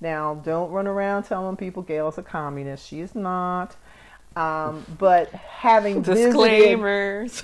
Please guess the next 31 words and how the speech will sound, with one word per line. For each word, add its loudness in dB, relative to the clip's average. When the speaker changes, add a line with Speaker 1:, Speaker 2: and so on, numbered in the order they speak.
Speaker 2:
<laughs> 0
Speaker 1:
Right. 4
<laughs> 2
Put 2
a 8
disclaimer 2
in. -4
But 6
having 2
visited 2
communistic 0
countries -4
to -6
do -4
mission -2
work, -2
I, 6
I 4
find -2
it, -4
it's, -8
it's -4
not 2
socialism 0
at 2
all. 4
Not 2
Speaker 2:
Yeah. 0
Speaker 1:
even -6
close. -6
But 6